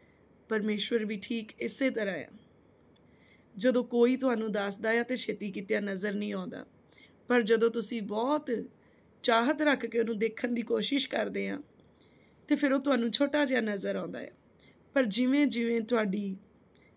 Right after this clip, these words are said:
ਦੂਰੀ ਘਟਦੀ ਜਾਂਦੀ ਹੈ, ਜਿੰਨਾ ਜਿੰਨਾ ਤੁਸੀਂ ਉਹਦੇ ਨੇੜੇ ਜਾਂਦੇ ਆ,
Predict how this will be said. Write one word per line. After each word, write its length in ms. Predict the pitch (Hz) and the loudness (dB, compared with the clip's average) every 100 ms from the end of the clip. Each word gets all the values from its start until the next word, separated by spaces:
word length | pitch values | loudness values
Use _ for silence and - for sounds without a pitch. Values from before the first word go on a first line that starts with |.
| _ | _
ਦੂਰੀ 400 | 202 240 262 285 | 0 4 6 4
ਘਟਦੀ 400 | 277 254 202 185 | 4 2 2 -6
ਜਾਂਦੀ 380 | 196 196 190 196 | -4 -4 -4 -2
ਹੈ, 60 | 202 | -2
ਜਿੰਨਾ 360 | 202 240 269 | 2 2 2
ਜਿੰਨਾ 280 | 269 233 226 | 0 0 -2
ਤੁਸੀਂ 260 | 214 202 220 | -2 -2 0
ਉਹਦੇ 160 | 208 | 2
ਨੇੜੇ 340 | 214 208 202 226 | 0 0 4 4
ਜਾਂਦੇ 440 | 208 196 190 185 | 2 -2 -4 -4
ਆ, 120 | 185 | -6